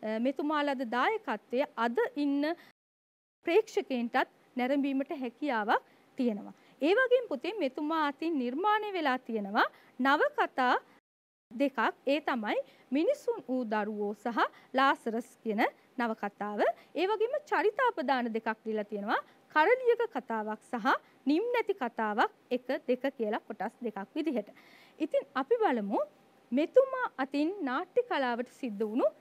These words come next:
සේවය මොකක්ද කියලා. සේවය කියලා කතා කරන්නේ පුතේ මේ නාට්‍යකරුවාගෙන් මේ නාට්‍ය කලාවට සිද්ධ වෙලා තියෙන එතුමාගේ දක්ෂතාවය නිසා නාට්‍ය කලාවට එකතු වෙලා තිබුණු අලුත්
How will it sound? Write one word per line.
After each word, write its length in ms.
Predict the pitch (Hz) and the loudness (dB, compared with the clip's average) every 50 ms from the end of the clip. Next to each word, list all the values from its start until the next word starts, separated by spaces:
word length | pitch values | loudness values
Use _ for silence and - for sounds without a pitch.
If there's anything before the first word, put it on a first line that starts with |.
| _ _ | _ _
සේවය 480 | - - - 370 330 392 466 415 311 285 | -8 -2 0 2 2 2 2 4 2 2
මොකක්ද 440 | 381 403 294 - - 208 - _ - 311 | 2 0 -2 -4 -6 -8 -6 _ -6 -6
කියලා. 320 | - - 254 214 220 214 - _ - - _ _ _ - - | -2 -2 -4 -4 -4 -8 -14 _ -20 -20 _ _ _ -2 4
සේවය 300 | - 392 415 494 508 508 523 508 | 6 6 8 8 10 10 8 8
කියලා 280 | 508 370 320 311 349 359 | 6 2 0 0 0 -2
කතා 340 | - 269 - - 302 370 415 | -2 -6 -2 0 2 2 2
කරන්නේ 320 | 392 415 381 370 370 359 | 0 -2 -2 -2 -2 -2
පුතේ 380 | - - 277 254 - 233 240 392 571 - - - _ | -4 -6 -8 -6 -2 0 0 0 0 -2 -4 -8 _
මේ 200 | - 302 427 453 | -4 -4 -4 -2
නාට්‍යකරුවාගෙන් 1300 | 403 294 254 254 277 349 370 - _ 494 480 - 427 381 370 349 359 349 349 359 359 349 330 370 392 466 554 762 784 - - - - _ | -2 -2 0 0 0 -2 -2 -2 _ -2 0 0 -2 -2 -2 -2 -2 -2 -2 -2 -2 -4 -6 -8 -8 -8 -8 -10 -12 -16 -20 -20 -12 _
මේ 200 | - 269 370 466 | -4 -2 -2 0
නාට්‍ය 480 | 415 311 262 247 240 277 320 - _ 403 | -2 -2 -2 0 -2 -2 -4 -4 _ -6
කලාවට 600 | 392 - 403 349 349 339 339 339 339 349 359 - 480 508 | -4 -2 -2 -2 -2 -2 -2 -2 -4 -4 -2 -2 -2 -4
සිද්ධ 400 | - - 311 262 233 240 240 330 | -2 -4 -6 -6 -6 -4 -4 -4
වෙලා 360 | 339 330 330 330 330 320 320 330 | -4 -4 -4 -4 -2 -2 -2 -2
තියෙන 400 | 320 - - 269 277 269 214 202 240 294 | -4 -4 -2 0 0 0 0 -2 -4 -4
එතුමාගේ 800 | - 240 262 - - 330 339 359 359 359 370 349 311 370 453 587 740 - - - - - _ _ _ _ | -4 -4 -6 -4 -8 -6 -4 -4 -2 -2 -4 -2 -2 0 2 2 0 -2 -6 -18 -20 -20 _ _ _ _
දක්ෂතාවය 840 | - 208 285 269 - - - - 508 - 480 427 403 392 370 381 381 370 | -6 -6 -6 -6 -6 -2 0 2 2 2 2 0 0 0 -2 -2 -2 0
නිසා 400 | 311 269 262 - - 240 269 427 466 | 0 0 0 0 -2 -2 -2 -2 -2
නාට්‍ය 480 | 370 285 262 269 320 403 - _ - 508 | -4 -4 -2 -2 -4 -6 -6 _ -4 -2
කලාවට 580 | 494 - 381 330 285 277 262 247 247 240 - - 494 698 - - - - - | -2 -2 -2 0 0 2 2 0 -2 -2 -2 -2 -2 -2 -2 -6 -12 -20 -10
එකතු 380 | - 254 254 - 554 571 - 539 | -8 -4 4 4 4 4 6 2
වෙලා 320 | 453 349 277 247 233 233 | 2 2 2 2 0 -2
තිබුණු 500 | 233 - 240 220 202 208 214 240 269 359 523 605 - - - - _ _ _ _ _ _ _ - | -2 -6 -10 -10 -10 -6 -4 -2 -2 -2 -2 -4 -8 -16 -20 -20 _ _ _ _ _ _ _ -2
අලුත් 340 | 247 285 359 453 605 605 | 0 2 4 4 2 2